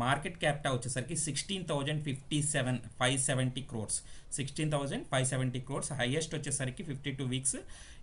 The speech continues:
ఎయిట్ హండ్రెడ్ అండ్ ట్వంటీ ఎయిట్ రూపీస్. ఈ సోలార్ రిలేటెడ్గా ఏమేం బిజినెస్లు ఉన్నాయో కూడా ఒకసారి చెక్ చేద్దాం ఇప్పుడు. ఈ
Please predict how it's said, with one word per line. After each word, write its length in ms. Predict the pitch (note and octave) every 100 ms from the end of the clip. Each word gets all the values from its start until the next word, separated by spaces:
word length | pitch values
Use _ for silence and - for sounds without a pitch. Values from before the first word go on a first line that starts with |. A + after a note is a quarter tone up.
| B2+
ఎయిట్ 180 | D#3 D#3 D3
హండ్రెడ్ 220 | D3 G#3
అండ్ 100 | A#3+ B2+
ట్వంటీ 280 | C3 C3+ C#3+
ఎయిట్ 160 | B2+ A#2
రూపీస్. 300 | - A2 - - - - - - - - - - - - - D#3 F3
ఈ 20 | E3+
సోలార్ 320 | D#3+ E3 F3+ F3
రిలేటెడ్గా 600 | E3 E3 D#3 D#3 D3+ G#3 G#3 B2+ D3
ఏమేం 220 | F3 F3 D3
బిజినెస్లు 360 | C#3+ C3+ C#3 B2
ఉన్నాయో 180 | B2 A#2+
కూడా 80 | D#3 G#3
ఒకసారి 280 | - C3 B2+ B2+
చెక్ 140 | - C3
చేద్దాం 220 | A2 G#2
ఇప్పుడు. 200 | - A#2+ - - - - - - - - - - - - - - - - - -
ఈ 20 | D#3